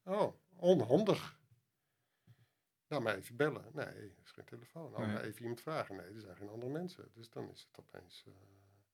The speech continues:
Speaker 1: oh, maar wat ook kan, is dan kom ik bij een heel mooi stukje. Je hebt nog een halve liter water en drie, eh, pinda's.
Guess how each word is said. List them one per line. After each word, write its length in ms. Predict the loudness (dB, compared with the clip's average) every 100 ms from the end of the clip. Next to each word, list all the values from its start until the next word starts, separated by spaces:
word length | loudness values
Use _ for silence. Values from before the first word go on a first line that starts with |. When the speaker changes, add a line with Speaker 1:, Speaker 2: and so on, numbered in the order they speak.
| _ -20 _
Speaker 1:
oh, 160 | -6 -6 _ _ _
maar 220 | -18 -16
wat 160 | -16 -4
ook 340 | 0 0 -4 -14
kan, 300 | -14 -12 -14
is 160 | -14
dan 140 | -16 -16
kom 200 | -20 -20
ik 80 | -18
bij 100 | -16
een 60 |
heel 120 | -14
mooi 220 | -14 -16 -16
stukje. 460 | -16 -16 -18 -20 -20 _ _ _ _ _ _ -16
Je 80 |
hebt 120 | -14 -12
nog 120 | -10
een 80 | -6
halve 260 | -6 -6
liter 220 | -16 -14
water 320 | -14 -14 -14 -16
en 100 | -14
drie, 340 | -12 -10 -12
eh, 60 | -16 -18 -20 -20 -6
pinda's. 580 | -4 -4 -8 -20 -20